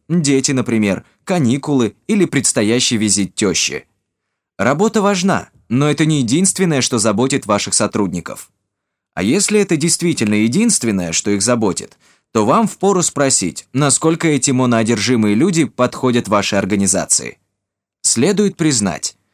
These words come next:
многим менеджерам приходится накачивать сотрудников информацией еще и потому,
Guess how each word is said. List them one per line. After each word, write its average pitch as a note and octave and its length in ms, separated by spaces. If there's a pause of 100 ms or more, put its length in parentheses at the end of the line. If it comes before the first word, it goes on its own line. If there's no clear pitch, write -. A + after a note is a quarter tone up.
(200)
многим B2 480
менеджерам D3+ 580
приходится C#3 560
накачивать A#2+ 580
сотрудников A2 600
информацией A#2+ 640
еще A#2 380
и G#2+ 40
потому, B2 540